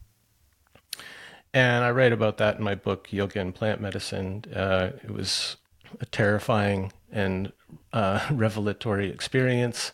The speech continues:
And that started me on the plant medicine path, um, which led me eventually to Peru.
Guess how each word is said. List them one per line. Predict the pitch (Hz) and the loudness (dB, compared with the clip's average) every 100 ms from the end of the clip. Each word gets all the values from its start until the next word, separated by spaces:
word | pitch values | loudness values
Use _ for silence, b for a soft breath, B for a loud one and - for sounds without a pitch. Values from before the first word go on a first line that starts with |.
| B B B B B B B B B _ _ _ | B B B B B B B B B _ _ _
And | - 98 104 104 98 98 | -6 -2 0 2 2 2
that | 117 - | 0 0
started | - 120 110 | 0 2 2
me | 110 110 | 2 2
on | 107 104 | 2 0
the | 101 104 104 - | 0 0 -2 -2
plant | 120 117 | -2 -2
medicine | 110 101 - 98 | -4 -4 -4 -6
path, | 95 101 95 90 - - - - | -4 -2 -2 -4 -10 -18 -16 -8
um, | 104 101 98 95 98 95 95 - | -2 0 0 0 -2 -2 -6 -8
which | - 98 - - - | -8 -4 -2 -2 -4
led | 90 95 95 | -4 -4 -2
me | 98 98 98 | -2 -2 -6
eventually | 107 113 127 - 127 123 113 - - - | -2 0 0 0 2 2 -2 -10 -20 -14
to | - 113 104 98 101 | -6 -4 -2 -4 -6
Peru. | - 104 135 151 151 | -4 0 4 4 4